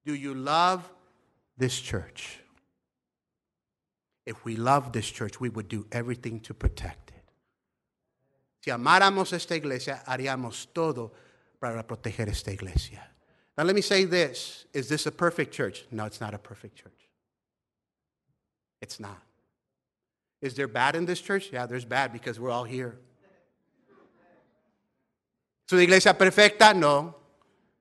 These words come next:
¿Es una iglesia donde hay mal? Sí, porque así estamos todos. Pero escúcheme, Dios nos ha dado esta iglesia y es algo especial. Y cada uno de nosotros deberíamos hacer todo lo posible para proteger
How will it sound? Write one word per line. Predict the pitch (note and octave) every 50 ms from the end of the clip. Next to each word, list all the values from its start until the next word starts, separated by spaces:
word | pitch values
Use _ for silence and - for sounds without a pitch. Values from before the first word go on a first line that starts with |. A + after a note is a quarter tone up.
| _ _ _
¿Es | - -
una | F3+ F3+
iglesia | D#3+ E3+ F#3 F#3 F3+ - G#3 F#3+ F#3
donde | F3 E3+ E3+ F3
hay | F3 F3
mal? | E3+ E3+ E3 F3 F#3+ F3+
Sí, | - - F3+ E3+
porque | - D#3 C#3 D3
así | C#3+ - - D3
estamos | - - C#3 B2 B2+ B2+ B2+ B2+
todos. | B2+ A#2+ B2+ C3 B2+ B2+ - - - _ _ _ _ _ _ _ _ _ _ _ _ _ _ _ _ _ _ _ _ _ _ _ _ _ _ _ _ _ -
Pero | A#2+ B2
escúcheme, | B2+ - D#3 D3 - C#3 A#2+ A#2 A2+ A2
Dios | A2 A#2 B2+ C3 C3+ C3+
nos | B2 A2+ -
ha | C3 B2
dado | B2 B2+ B2 A#2+ A2
esta | G#2 - - A2
iglesia | G#2 G#2+ G#2+ G2 - G#2+ G2+
y | G#2
es | G#2 - -
algo | A2+ G#2+ G#2 G2+
especial. | - - - G2+ - - - - F2 E2 E2+ F2+ - _ - - - - - - - - - - - F3+ - - _ _ _ _ _ _ _ _ _ _ _ _ _ _ _ _ _
Y | -
cada | - - D3 D#3 E3+ F3
uno | F3 E3+
de | D#3+ D#3
nosotros | D3 - E3+ D#3 D3+ C#3
deberíamos | C#3 C3+ C3 C3+ D3 D#3 D#3 D#3+ D3
hacer | C3+ - D3+ C3
todo | B2+ - - - D#3+ E3 E3 E3+
lo | D#3+ D#3 D3+
posible | C#3 C3 - - B2+ A#2 A2 A2 A2+
para | - A#2 A2 G#2+
proteger | - A#2 A2 - A#2 G#2 - - B2 A#2 A2+ G#2+